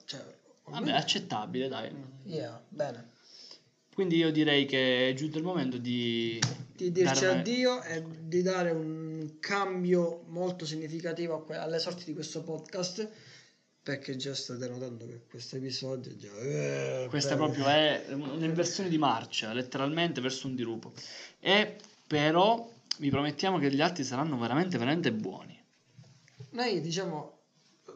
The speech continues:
Speaker 1: può essere un episodio introduttivo e noi come nostra tradizione gli episodi introduttivi sono quelli molto più brutti rispetto, che dovrebbe essere un po' il contrario, però dai.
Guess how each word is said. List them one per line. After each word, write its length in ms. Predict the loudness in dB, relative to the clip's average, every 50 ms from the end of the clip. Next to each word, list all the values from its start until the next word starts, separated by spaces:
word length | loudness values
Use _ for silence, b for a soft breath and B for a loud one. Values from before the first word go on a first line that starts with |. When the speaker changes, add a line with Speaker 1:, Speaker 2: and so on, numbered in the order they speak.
| -16 -18 -18 -20 _ _ _ _ _
Speaker 1:
può 160 | 2 2 4
essere 300 | 4 2 0 0 -2 -2
un 60 | -2
episodio 340 | -2 -2 0 0 2 2 2
introduttivo 840 | 0 0 -2 -2 -2 -2 -4 -4 -8 -6 -6 -4 -4 -4 -6 -6 -6
e 100 | -8 -8
noi 180 | -8 -6 -6 -6
come 420 | -6 -6 -8 -8 -8 -10 -12 -14 -12
nostra 480 | -10 -8 -8 -8 -8 -10 -12 -12 -12 -12 -12 -14
tradizione 720 | -12 -12 -10 -8 -8 -8 -6 -6 -6 -6 -6 -8 -8 -8
gli 80 | -8 -8
episodi 340 | -8 -8 -8 -8 -6 -6 -8
introduttivi 640 | -8 -10 -8 -6 -4 -6 -6 -6 -8 -10 -8 -8 -8
sono 200 | -8 -8 -10 -10
quelli 220 | -10 -12 -12 -12
molto 320 | -10 -8 -8 -8 -8 -10 -14
più 180 | -16 -16 -16
brutti 380 | -16 -16 -18 -20 -20 _ -14 -14
rispetto, 640 | -12 -12 -12 -14 -12 -14 -16 -16 -14 -16 -16 -16 -18 B B B B B B B B B B B B B B -14 -6
che 140 | -4 0 4
dovrebbe 240 | 4 4 6 6
essere 260 | 4 4 4 2 2 -2
un 100 | -4 -4
po' 100 | -4 -6
il 100 | -6 -4
contrario, 640 | -4 -2 -2 0 0 0 0 0 0 0 -2 -2
però 340 | -2 -2 -2 -2 -4 -6 -8 -6
dai. 400 | -4 -2 0 0 -2 -4 -6